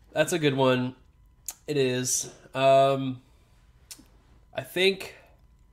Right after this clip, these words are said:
he probably recognizes that it was a mistake now. I think he recognized that it was a mistake after he, like, put his dick on the table and was like, "I'm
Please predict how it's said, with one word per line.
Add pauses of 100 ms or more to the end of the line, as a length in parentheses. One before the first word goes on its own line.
(720)
he
probably
recognizes
that
it
was
a
mistake
now. (380)
I
think
he
recognized
that
it
was
a
mistake
after
he,
like, (720)
put
his
dick
on
the
table
and
was
like,
"I'm